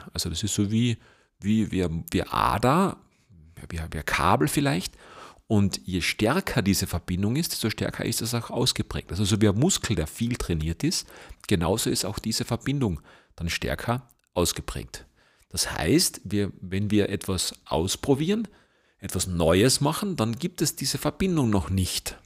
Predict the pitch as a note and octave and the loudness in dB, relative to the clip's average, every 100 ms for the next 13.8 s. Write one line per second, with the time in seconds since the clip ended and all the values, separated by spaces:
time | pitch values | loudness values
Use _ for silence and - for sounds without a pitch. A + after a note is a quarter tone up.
0 | _ _ _ D#2+ D#2 C#2 C#2 E2+ G2+ G2+ | _ _ _ -12 -10 -8 -8 -8 -10 -10
1 | - F#2+ - G#2 A#2 A#2+ A2 - C3 - | -4 -4 2 2 2 0 0 -2 -4 0
2 | B2+ E2 C2+ - _ _ _ _ _ _ | 0 0 -4 -12 _ _ _ _ _ _
3 | F#2+ E2 - G2 G2 G2 - A#2 F#2+ G2 | -4 -4 -4 -2 0 0 2 2 4 2
4 | F2 - D#2+ - D#3+ G2+ F2 F2 F2+ F#2 | 2 -2 -4 -2 -4 -2 -2 -2 -2 -2
5 | G2+ F#2 D#2+ - - G#2+ G#2+ C#3+ A3+ - | -2 -2 -2 -4 0 2 4 4 0 -6
6 | - - - G#2+ - - F#2 D#2 - G2 | -18 -20 -4 -2 0 2 2 2 0 2
7 | A#2+ G2 E2 B2+ - - G#2+ - F2 D#2 | 2 2 2 2 2 0 0 0 -2 -6
8 | - G2 B2+ A#2+ A2+ A2+ A#2+ B2+ - _ | -4 -2 -2 -2 -2 0 0 -2 -8 _
9 | _ A2 A2 B2 - - B2 - - E2 | _ -2 2 2 2 4 2 2 -2 0
10 | F#2 - E2 E2 D#2 - D2+ D#2 - - | 0 0 -4 -4 -6 -6 -6 -6 -8 -8
11 | - - G2 G2 B2+ - B2+ G2+ - - | -6 -2 0 0 -4 -2 0 0 -4 -6
12 | G2 F2 - C#3+ F#3 G3 F2+ E2+ D#3+ - | -4 -2 0 0 2 2 4 4 2 -4
13 | - - - - - A2 A#2+ B2 | -12 -18 -20 -6 -2 2 2 2